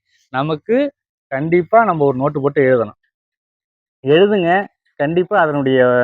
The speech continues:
அனைத்து ஒரு விஷயமும் நம்ம வந்து தெரிஞ்சுக்க போறோம், சரிங்களா? நான் வந்து புதுசா சொல்றேன்னு நினைச்சுக்காதீங்க, கண்டிப்பா நீங்க செய்யுங்க.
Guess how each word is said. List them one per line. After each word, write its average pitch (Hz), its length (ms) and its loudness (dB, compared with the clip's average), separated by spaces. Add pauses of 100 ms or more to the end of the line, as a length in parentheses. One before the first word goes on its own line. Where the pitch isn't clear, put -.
(160)
அனைத்து 170 460 -2
ஒரு 160 180 -2
விஷயமும் 165 460 -4
நம்ம 135 140 -2
வந்து 143 200 -4
தெரிஞ்சுக்க 160 360 -4
போறோம், 110 260 -6 (520)
சரிங்களா? 127 240 -6
நான் 156 220 2
வந்து 180 160 -4
புதுசா 208 420 0
சொல்றேன்னு 160 380 0
நினைச்சுக்காதீங்க, 139 520 0 (460)
கண்டிப்பா 156 480 -2
நீங்க 196 260 -2
செய்யுங்க. 151 400 -2